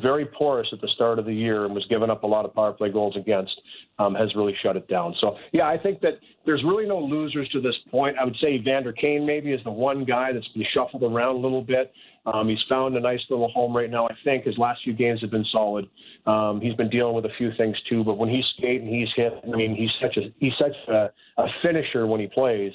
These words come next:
that he only needs a couple of chances in the game to put one in the net, and that's what you're kind of relying on. But, um, would be the one guy that isn't on the penalty kill anymore. He is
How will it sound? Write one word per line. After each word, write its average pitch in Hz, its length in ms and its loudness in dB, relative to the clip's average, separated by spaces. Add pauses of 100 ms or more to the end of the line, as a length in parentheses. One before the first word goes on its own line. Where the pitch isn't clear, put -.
(140)
that 104 220 0 (320)
he - 60 0
only 147 220 4
needs 135 180 -6
a 135 60 0
couple 143 240 0
of - 80 -12
chances 131 360 0
in 120 120 0
the 113 80 0
game 120 300 0
to 107 60 -2
put - 240 -2
one 117 180 2
in 104 60 -2
the 107 40 -2
net, 110 260 0 (400)
and 107 180 2
that's - 140 -2
what 131 80 0
you're 117 180 -2
kind 120 180 2
of 110 80 0
relying 110 440 0
on. 101 260 0
But, 101 200 -2 (540)
um, 120 180 -4
would 120 140 0
be 131 80 0
the 123 100 0
one 160 300 0
guy 143 200 0
that 131 140 -6 (140)
isn't 143 240 2
on 139 120 0
the 135 60 -4
penalty 127 400 0
kill 120 240 2
anymore. 117 460 0
He 113 120 0
is 113 100 0